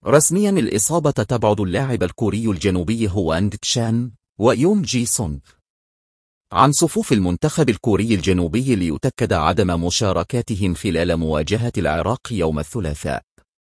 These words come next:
ضمن التصفيات المؤهلة لكأس العالم ألفين وستة وعشرين، حيث صرح قائلا: "نحن كوريا الجنوبية أن غاب لاعب سوف يظهر في مكانه عشرة لاعبين.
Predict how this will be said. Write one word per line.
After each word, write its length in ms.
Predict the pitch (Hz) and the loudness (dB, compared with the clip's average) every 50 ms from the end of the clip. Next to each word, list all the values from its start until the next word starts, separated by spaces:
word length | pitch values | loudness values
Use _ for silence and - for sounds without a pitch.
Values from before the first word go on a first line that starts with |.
| _ _ _ _ _ _ _ _ _ _ _ _ _ _ - | _ _ _ _ _ _ _ _ _ _ _ _ _ _ -4
ضمن 240 | 101 92 151 180 175 | 0 2 4 4 4
التصفيات 640 | 156 - - 156 - - - 135 123 147 196 - | 2 2 2 0 -2 0 0 2 2 2 2 2
المؤهلة 580 | 170 127 110 104 87 78 95 92 101 117 110 110 - | 2 2 2 2 2 2 2 2 2 2 0 0 0
لكأس 460 | 117 90 82 80 - - 76 - - | 0 -2 -2 -2 -2 -2 0 0 0
العالم 460 | 117 90 80 76 80 92 113 104 95 92 | 0 0 0 0 0 0 0 0 0 0
ألفين 520 | 82 60 85 85 78 - 120 113 120 110 | 0 0 0 -2 -2 -4 -4 -2 -2 -2
وستة 440 | 87 76 80 - 135 - - 104 85 | 0 0 -2 -2 -4 -4 -4 -4 -2
وعشرين، 680 | 78 76 90 127 127 - - - 82 73 67 58 - - _ _ _ _ _ _ _ _ _ _ _ _ _ _ _ _ _ _ _ _ | -2 -2 -2 -4 -4 -6 -6 -8 -8 -8 -8 -10 -10 -14 _ _ _ _ _ _ _ _ _ _ _ _ _ _ _ _ _ _ _ _
حيث 300 | - - 156 165 - - | 2 4 4 4 4 2
صرح 460 | 156 - - 208 190 156 139 - - | 0 0 0 0 0 0 0 0 0
قائلا: 760 | 107 92 - 110 104 90 - - 101 95 127 135 147 147 147 139 _ _ _ _ - 113 | 0 0 2 2 2 2 2 2 0 2 2 2 0 -2 -4 -6 _ _ _ _ -4 -2
"نحن 320 | 120 139 - 165 160 151 | -2 0 2 2 2 2
كوريا 360 | - - 226 226 196 170 117 | 2 2 2 2 2 2 2
الجنوبية 600 | 95 90 95 101 92 90 90 80 107 110 117 117 - | 2 2 2 0 2 0 0 -2 0 0 0 0 0
أن 220 | 117 87 78 90 85 | 0 0 0 0 0
غاب 320 | 82 - 90 107 113 104 | -2 -2 -2 -2 0 0
لاعب 540 | 92 82 92 127 143 123 117 101 98 95 87 | 0 0 0 0 0 0 -2 -2 0 0 0
سوف 300 | 82 - 123 107 98 - | 0 0 0 0 0 0
يظهر 480 | 92 76 85 123 - 104 101 104 95 90 | -2 0 0 -2 -2 -2 -4 -2 -2 -2
في 200 | - - 101 82 | -4 -2 -2 -2
مكانه 640 | 80 78 - - 135 131 127 107 92 104 101 76 | -2 -2 -4 -4 -4 -2 -2 -2 -2 -2 -2 -2
عشرة 500 | 73 69 73 - - 120 95 90 - 90 | -2 -4 -4 -4 -4 -4 -4 -4 -4 -4
لاعبين. 680 | 78 87 90 90 85 82 76 76 69 67 57 50 - 92 | -4 -4 -4 -4 -6 -8 -8 -10 -10 -10 -10 -12 -14 -18